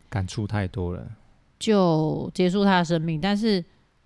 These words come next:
Speaker 2: 我觉得如果大家现在还有听到，或者是等等的，其实我觉得我们都需要一点历程跟时间来思考。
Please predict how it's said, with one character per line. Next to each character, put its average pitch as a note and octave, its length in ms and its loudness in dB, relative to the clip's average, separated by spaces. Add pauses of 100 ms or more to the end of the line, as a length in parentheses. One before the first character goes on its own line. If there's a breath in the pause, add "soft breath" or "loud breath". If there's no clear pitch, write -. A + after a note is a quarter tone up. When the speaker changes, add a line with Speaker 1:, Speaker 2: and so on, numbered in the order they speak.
Speaker 2:
我 F#3 100 2
觉 G3+ 120 4
得 G3+ 100 6
如 F#3+ 140 6
果 A#3+ 120 6
大 G3+ 120 2
家 F#3+ 120 2
现 G3+ 140 2
在 G3+ 100 2
还 F3 120 2
有 D3+ 100 2
听 D#3+ 300 -4
到， D#3 200 0
或 E3 160 2
者 D3+ 80 0
是 D3+ 300 -2
等 D#3 240 -2
等 - 220 -4
的， - 160 -12
其 B3 180 0
实 A#3 160 2 (240 loud breath)
我 F3+ 140 0
觉 E3+ 240 2
得 D3+ 360 -2
我 D#3+ 160 0
们 D#3 200 -2 (100)
都 F#3+ 180 2
需 F#3 420 -2
要 D#3+ 200 2
一 F#3+ 80 -2
点 D#3+ 260 -4 (200)
历 F#3+ 200 -2
程 D3+ 240 -4
跟 F3 200 2
时 D#3+ 240 -6
间 D#3 340 0 (640 soft breath)
来 D#3+ 200 -4
思 - 360 -4
考。 - 420 -12